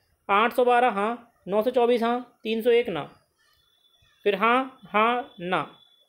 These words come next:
ना हो जाएगा, हाँ और हाँ। पाँच से विभाजित हो रही है संख्या, ज़ीरो और पाँच जिसके लास्ट में है उन सभी में हाँ लिखेंगे,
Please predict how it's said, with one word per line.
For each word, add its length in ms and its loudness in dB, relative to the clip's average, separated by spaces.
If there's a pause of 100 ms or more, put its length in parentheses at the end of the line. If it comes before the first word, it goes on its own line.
(420)
ना 360 0
हो 140 4
जाएगा, 360 2 (260)
हाँ 200 2
और 300 -2
हाँ। 200 -8 (720)
पाँच 200 2
से 80 -4
विभाजित 280 0
हो 60 4
रही 120 2
है 100 -4
संख्या, 420 0 (420)
ज़ीरो 340 2
और 440 2
पाँच 300 0
जिसके 280 -2
लास्ट 340 2
में 120 0
है 300 -4
उन 100 -4
सभी 240 0
में 80 2
हाँ 220 2
लिखेंगे, 420 0